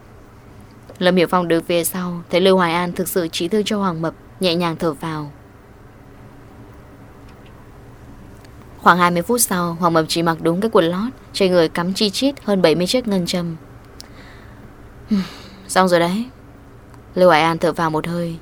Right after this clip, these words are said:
nhìn Hoàng Mập cắm đầy ngân châm, đứng dậy nói. Một lát sau, âm sát khí bị ép ra ngoài. Lâm Hiểu Phong có chút khó hiểu.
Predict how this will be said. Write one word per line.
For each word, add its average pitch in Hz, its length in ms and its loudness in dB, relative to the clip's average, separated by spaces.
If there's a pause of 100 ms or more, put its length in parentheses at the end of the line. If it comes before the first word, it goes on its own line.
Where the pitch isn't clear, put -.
nhìn 180 140 0
Hoàng 175 140 0
Mập 165 220 -2
cắm 170 180 0
đầy 214 140 0
ngân 175 220 -4
châm, 175 300 -6
đứng 165 200 2
dậy 190 120 2
nói. 170 400 -4 (720)
Một 180 100 4
lát 214 160 6
sau, 196 480 0 (300)
âm 180 160 2
sát 220 220 0
khí 196 400 -2
bị 170 120 2
ép 196 160 2
ra 196 100 0
ngoài. 156 320 -4 (1600)
Lâm 170 180 0
Hiểu 165 120 0
Phong 170 240 -4
có 175 80 -2
chút 226 160 -2
khó 190 140 2
hiểu. 190 300 0